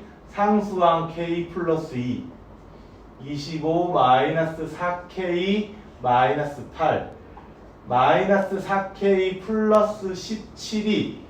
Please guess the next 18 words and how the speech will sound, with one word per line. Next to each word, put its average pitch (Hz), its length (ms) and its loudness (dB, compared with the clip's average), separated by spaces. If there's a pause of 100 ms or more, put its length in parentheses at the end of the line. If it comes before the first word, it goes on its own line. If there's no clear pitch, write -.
(220)
영보다 190 800 6
커야 233 360 2
되는 147 220 0
거네요. - 380 -6 (440)
그러면 160 600 0
K의 196 880 2
범위는 113 580 -2 (680)
사분의 202 720 4
십칠보다 208 1160 2
작으면 202 760 6
될 - 240 0
것 156 120 -2
같아요. - 540 -2 (380)
얘를 220 340 8
만족하는 233 840 6
가장 185 600 6
큰 262 400 -4
정수는 175 1120 2